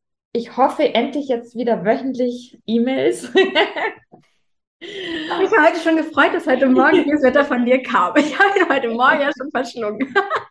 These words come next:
Speaker 1: Genau. Und ansonsten, ähm, gibt's da zusätzlich auch noch ein kostenloses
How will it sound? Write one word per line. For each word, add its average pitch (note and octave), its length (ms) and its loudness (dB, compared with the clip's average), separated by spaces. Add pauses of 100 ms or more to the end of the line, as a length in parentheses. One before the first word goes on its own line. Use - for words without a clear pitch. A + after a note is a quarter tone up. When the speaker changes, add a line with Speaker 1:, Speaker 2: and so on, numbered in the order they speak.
(1000)
Speaker 1:
Genau. A#3+ 360 0 (360)
Und B3+ 120 -2
ansonsten, B3+ 640 0 (340)
ähm, A#3+ 720 0
gibt's C4+ 220 -4
da G#3 180 -2
zusätzlich A3+ 500 -10
auch F#3+ 160 -4
noch G3 160 -10
ein F#3+ 220 -10
kostenloses G3+ 680 -14